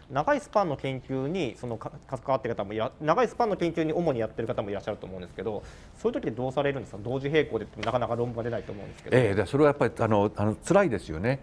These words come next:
Speaker 1: うん。
Speaker 2: で、もちろんそういう長いスパンの研究だけですごい成功した人っていうのもいるんですよ。あの、ケン・ウィルソンっていう人は、あの、えっと、ノーベル賞も取られてるようなすごい立派な研究した方なんですけども、まだちゃんと安定したその研究の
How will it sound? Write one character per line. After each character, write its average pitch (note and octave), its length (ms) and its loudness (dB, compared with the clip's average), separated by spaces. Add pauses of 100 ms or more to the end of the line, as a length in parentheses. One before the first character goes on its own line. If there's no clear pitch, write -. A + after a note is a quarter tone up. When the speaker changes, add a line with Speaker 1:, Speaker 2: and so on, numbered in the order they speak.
Speaker 1:
う A#2 220 -10
ん。 - 20 -12
Speaker 2:
で、 C#3+ 100 6
も C#3+ 140 4
ち B3 80 0
ろ F3+ 140 4
ん C3+ 100 -6
そ F#3+ 180 4
う G3+ 60 2
い G3 40 0
う - 20 2
長 E3+ 260 4
い A3+ 80 6
ス - 80 -8
パ F3+ 120 0
ン - 20 2
の D3+ 80 2
研 D#3 240 0
究 D#3+ 180 2
だ C#3+ 140 2
け F#3 100 2
で D#3 140 4
す - 100 -6
ご D3+ 140 6
い - 20 0
成 A#2 140 0
功 A2+ 180 -2
し - 100 -10
た G#2 140 -2 (220)
人 B2+ 140 4
っ A2 40 -2
て - 60 -10
い - 40 -6
う - 40 -2
の D#2+ 60 -2
も F2 40 0
い F#2+ 60 0
る G2 100 2
ん D#2+ 60 -4
で C#2+ 80 -8
す - 100 -8
よ。 C#2+ 140 -2 (460)
あ A#2+ 60 -2
の、 A2 120 0
ケ E3+ 160 2
ン・ D#3+ 80 4
ウ - 20 4
ィ E3 80 8
ル D#3 80 6
ソ A#2 160 0
ン F#2 60 0
っ - 20 -4
て F2+ 160 -4
い F2 40 0
う - 20 0
人 F2+ 180 0
は、 E2+ 100 4
あ E2 60 0
の、 E2 240 0 (300)
え F#2 100 2
っ F2 40 2
と、 F2 520 2
ノ C3+ 120 4
ー - 20 -2
ベ C#3 80 4
ル C3+ 100 2
賞 F#2+ 240 2
も F2+ 200 0
取 - 120 -8
ら F#2+ 80 2
れ E2+ 80 0
て D#2+ 100 -6
る D2+ 120 -6
よ D#2+ 140 -2
う - 20 -4
な F2+ 180 -2
す - 140 -8
ご G2 100 2
い F2 40 2
立 F2 100 -2
派 E2+ 120 -6
な E2+ 80 -4
研 F2 160 -6
究 D#2 120 -10
し - 60 -10
た E2 80 -2
方 D#2 160 -4
な D#2 80 -2
ん C2 80 -8
で C2+ 60 -12
す - 60 -18
け D#2 80 -10
ど D2 80 -10
も、 G2 240 0 (480)
ま E3+ 100 8
だ C3+ 100 4
ち - 100 -4
ゃ D#3 80 4
ん D3+ 80 -4
と D3 260 4
安 C#3 200 0
定 C#3+ 200 4
し C3+ 80 -10
た B2+ 140 0
そ A#2+ 80 -8
の B2 100 -2
研 B2 240 -2
究 C3 180 -2
の A#2+ 140 0